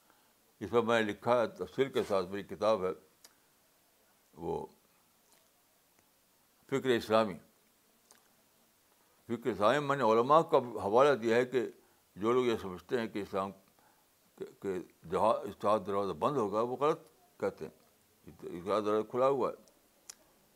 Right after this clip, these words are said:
تو میں سمجھتا ہوں کہ بات یہ نہیں ہے، بات وہی ہے کہ ماڈرن ایجوکیشن نہ لینے کی وجہ سے دور جدید کو سمجھ نہیں سکے،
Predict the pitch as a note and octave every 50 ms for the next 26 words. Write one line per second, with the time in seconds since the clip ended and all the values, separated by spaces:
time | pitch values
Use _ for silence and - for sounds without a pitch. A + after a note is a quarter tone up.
0 | _ _ _ _ _ _ _ _ _ _ _ _ _ _ _ - A2+ A#2 D3+ D3+
1 | C#3+ D3 C#3+ C#3+ D3+ D3+ D#3+ E3 D#3 D#3+ C#3+ - - - _ _ _ _ - -
2 | _ _ _ _ _ - - _ _ _ _ _ - E2 D2+ D2+ G#2+ A#2 C#3 C#3
3 | D3+ D#3 C#3+ C#3 D#3 F3 E3+ B2 - - - - - F#2+ G#2+ B2 A#2+ A2+ B2 D3+
4 | D#3 D#3 D3+ B2+ - B2+ A#2 - - - - - _ _ - _ _ _ _ _
5 | _ - - D2 D2+ D#2+ F#2+ A#2 C#3 D3+ D3+ C#3 B2+ B2 - - C3+ A#2+ A2 A2+
6 | C3+ C#3 C#3 C3+ C3 A#2+ G2 A#2 G#2+ G#2 - - G2+ - - _ _ _ _ _
7 | _ _ _ _ _ _ _ _ _ _ _ _ - - D#2+ E2+ B2 C3 C3 A#2
8 | G2 G2+ G2+ A#2 C#3 C#3+ - A2+ G#2 - - G#2 G2 F#2 E2+ - E2+ - -